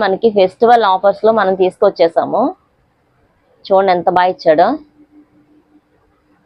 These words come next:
కావాల్సిన వాళ్ళు స్క్రీన్ షాట్ తీసేసుకొని మన WhatsApp నెంబర్ స్క్రోల్ అవుతూ ఉంటుందండి, దానికైతే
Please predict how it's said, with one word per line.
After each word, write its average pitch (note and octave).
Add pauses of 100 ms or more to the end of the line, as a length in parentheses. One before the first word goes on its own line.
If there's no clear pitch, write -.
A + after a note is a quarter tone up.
(1200)
కావాల్సిన A#3
వాళ్ళు F#3+ (100)
స్క్రీన్ A#3+
షాట్ B3
తీసేసుకొని G3+ (720)
మన F#3
WhatsApp G3+
నెంబర్ A3
స్క్రోల్ G#3
అవుతూ A#3
ఉంటుందండి, F#3 (920)
దానికైతే F#3